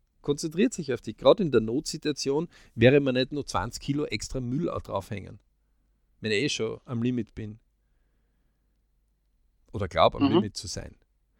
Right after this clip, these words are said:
Speaker 1: Dann kümmert euch um die Dinge, die euch vorwärts bringen. So. Und wenn euch das nicht reicht, dann schockt euch ein bisschen selber, indem ihr sagt, "So, zweitausendzwanzig werden wir nicht mehr zur normalen Arbeit gehen." Hm, was ist dann?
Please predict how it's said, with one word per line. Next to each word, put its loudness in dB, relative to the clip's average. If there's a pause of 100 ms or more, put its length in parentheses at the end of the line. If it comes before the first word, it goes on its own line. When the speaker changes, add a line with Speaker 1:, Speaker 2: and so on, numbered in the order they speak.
(340)
Speaker 1:
Dann -2
kümmert 6
euch 2
um 0
die 2
Dinge, -2
die -2
euch -2
vorwärts 4
bringen. -10
So. 4 (320)
Und -4
wenn 8
euch 4
das 0
nicht -8
reicht, 6
dann -6
schockt -2
euch 0
ein 0
bisschen -6
selber, 4
indem -4
ihr -6
sagt, -2
"So, 6 (1600)
zweitausendzwanzig 10
werden 8
wir 4
nicht 0
mehr 4
zur -4
normalen 6
Arbeit 4
gehen." -2 (2250)
Hm, -10
was -14
ist -6
dann? -10